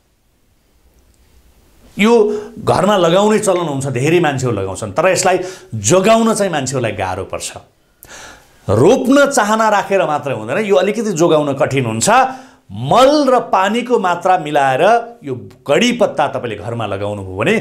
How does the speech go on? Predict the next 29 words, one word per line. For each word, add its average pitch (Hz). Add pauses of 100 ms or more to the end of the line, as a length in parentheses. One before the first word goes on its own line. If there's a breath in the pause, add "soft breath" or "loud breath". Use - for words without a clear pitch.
(260 loud breath)
अवश्यमेव 220
तपाईँको 113
घरमा 95
हुर्कन्छ। 110 (400 loud breath)
हरेक 175
घरमा 135 (100)
कडी 107
पत्ताको 92
बोट 123
रोप्नुहोस् 101
मेरो 92
प्यारे 90
हजुर। -
राम्रो 151
माटो 117
र 123
घाम 120
प्रशस्त -
आउने 98
ठाउँमा 92 (100)
भयो 85
भने 120 (260 loud breath)
यो -
बिरुवा 104
राम्ररी 101
जाग्छ। 87
यो 233
बिरुवाले 240
तपाईँको 247